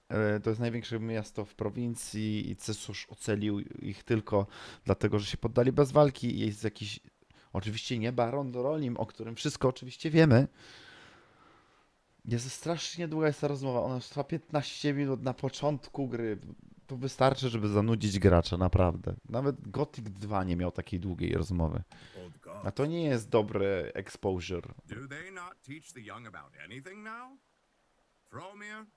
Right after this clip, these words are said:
Speaker 3: Isala, and Balor. Three gods controlling the elements of these lands. Stopped by Esti and the goddess of Kirkwall. According to the prophecy,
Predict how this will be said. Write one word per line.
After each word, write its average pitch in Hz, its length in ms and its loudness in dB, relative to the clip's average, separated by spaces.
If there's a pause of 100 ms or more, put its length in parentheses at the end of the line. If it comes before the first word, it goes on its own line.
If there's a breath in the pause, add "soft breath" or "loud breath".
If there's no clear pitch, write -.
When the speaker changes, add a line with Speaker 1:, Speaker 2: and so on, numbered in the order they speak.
(160)
Speaker 3:
Isala, 156 560 -14 (240)
and 104 140 -20
Balor. 92 360 -16 (640)
Three 156 220 -14
gods 101 600 -18 (160)
controlling 135 480 -18
the 143 100 -14
elements 120 360 -16
of 98 120 -20
these 90 260 -20
lands. - 440 -20 (640)
Stopped 156 400 -18
by 139 320 -14
Esti 123 340 -18 (220)
and 85 100 -20
the 87 120 -18
goddess 107 320 -16
of 90 100 -20
Kirkwall. 80 540 -20 (520)
According 143 380 -16
to 156 60 -18
the 135 80 -18
prophecy, 165 560 -16